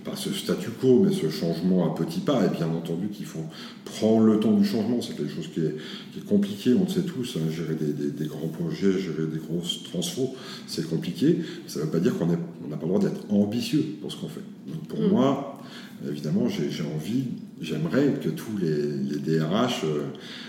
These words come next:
Speaker 1: euh, deviennent à minima inspirés, quoi, hein, qu'ils, qu'ils
Speaker 2: Ouais.
Speaker 1: aient envie de bouger les choses.
Speaker 2: Et pour toi, quel est le risque, avant de rentrer un peu plus dans le comment, euh, changer cette posture, parce que, euh, c'est, comme tu dis, c'est, c'est des en-, c'est des su-, enjeux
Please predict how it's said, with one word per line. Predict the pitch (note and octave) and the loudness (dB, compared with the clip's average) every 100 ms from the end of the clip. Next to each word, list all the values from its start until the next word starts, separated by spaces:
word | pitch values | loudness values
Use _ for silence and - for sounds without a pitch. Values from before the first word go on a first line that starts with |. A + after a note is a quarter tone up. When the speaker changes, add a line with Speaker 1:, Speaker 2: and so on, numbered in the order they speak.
| - A#2 | -14 -8
Speaker 1:
euh, | B2+ | -4
deviennent | - E2 G#2 G2+ G2 | 0 4 6 6 4
à | A2 | 4
minima | B2+ B2+ A#2 A#2+ C3+ A2 G2 | 6 6 6 6 6 6 6
inspirés, | - - C3 D#3 - | 4 2 6 6 6
quoi, | - F2+ | 2 2
hein, | G#2 | 2
qu'ils, | - | 0
qu'ils | - | -2
Speaker 2:
Ouais. | G#3+ | 0
Speaker 1:
aient | - | 0
envie | D#2+ F#2+ | 2 2
de | F#2+ | 0
bouger | F2+ F2 | 0 2
les | F#2 | 2
choses. | F2+ D2 C2+ - - - - - - - | 2 -2 -8 -10 -16 -18 -18 -16 -18 -2
Speaker 2:
Et | A3 | 0
pour | G3+ G3+ | 0 -2
toi, | - C#4 | -2 -2
quel | C#4 A3+ | 0 2
est | A#3+ | 4
le | B3 G#3 F#3+ | 6 6 6
risque, | F#3 A#3 B3+ - - - | 6 4 2 -2 -8 -6
avant | G3 F#3+ | -2 0
de | F#3 | 2
rentrer | F#3+ F3+ G#3+ | 2 2 0
un | G#3 | 0
peu | F#3+ | 0
plus | F3+ A3+ | -2 0
dans | F#3 | 2
le | F3 E3+ | 2 2
comment, | E3+ G3+ G3 G3+ G3 | 2 2 4 4 4
euh, | D#3 D3+ | 2 -2
changer | - F3+ F3 | -4 -4 -4
cette | F3 F3 | -4 -6
posture, | F3+ E3+ - A3+ | -4 -6 -6 -8
parce | - - | -8 -10
que, | D#3+ | -8
euh, | D#3+ D#3 | -6 -6
c'est, | D#3 - - | -8 -12 -4
comme | F#3 | 0
tu | F#3 G3 | 0 2
dis, | F#3+ G3+ | 2 2
c'est, | - D3 D3 | 0 0 -2
c'est | - | -2
des | E3 D#3+ | -4 -4
en-, | E3+ D#3+ | -4 -6
c'est | D#3+ - | -10 -10
des | E3 D#3+ | -6 -6
su-, | - - G3 F3+ | -6 -12 -6 0
enjeux | F3+ F3 | 0 2